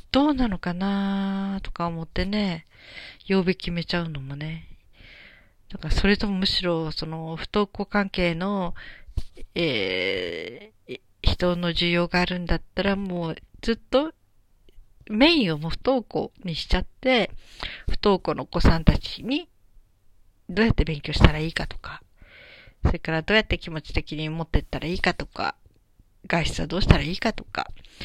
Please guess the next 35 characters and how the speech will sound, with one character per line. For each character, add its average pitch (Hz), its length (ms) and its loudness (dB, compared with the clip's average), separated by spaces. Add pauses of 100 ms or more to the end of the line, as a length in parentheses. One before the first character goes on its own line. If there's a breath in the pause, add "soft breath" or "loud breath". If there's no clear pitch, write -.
(240 loud breath)
な 262 140 -4
ん - 20 -8
か 196 120 0
そ - 200 0
う 226 40 4
い 233 40 4
う 240 40 2
よ 247 100 2
う 247 40 -2
な 220 100 -2
こ - 180 -10
と 175 220 -6
を 156 60 -4
ね、 160 300 -6 (640 soft breath)
い 196 100 0
ろ 175 120 2
い 170 60 0
ろ 165 120 -6
と 175 120 -4
話 180 320 -2
し - 60 -4
て、 175 220 2 (920 loud breath)
毎 208 240 2
日 269 260 0
そ - 120 2
う 262 40 8
い 254 40 4
う - 20 0
感 233 200 6
じ 233 120 0
で 226 120 6
い 220 40 4
ろ 214 120 6
ん 220 40 -4
な 220 160 0